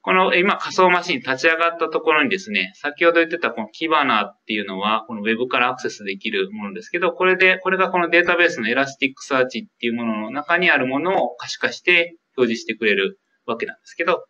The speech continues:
データを取ってくるところはこのフルエントDっていう、これもまたログ収集用にもともと開発されたものなんですけど、まあ、それ用にこのプラグインとして、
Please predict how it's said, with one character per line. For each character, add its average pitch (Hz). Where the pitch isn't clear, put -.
デ 220
ー -
タ 220
を 214
取 220
っ 220
て -
く 143
る 127
と 123
こ 113
ろ 98
は 95
こ 98
の 101
フ 156
ル 180
エ 185
ン 180
ト 175
D 160
っ -
て -
い -
う、 -
こ 196
れ 208
も 214
ま 202
た 196
ロ 160
グ 180
収 185
集 185
用 170
に 165
も 156
と 151
も 147
と 147
開 143
発 139
さ 139
れ 117
た -
も 117
の 101
な 92
ん -
で -
す -
け 156
ど、 202
ま 196
あ、 -
そ 190
れ 214
用 214
に 214
こ 165
の 165
プ 175
ラ 180
グ 185
イ 170
ン 143
と 123
し -
て、 180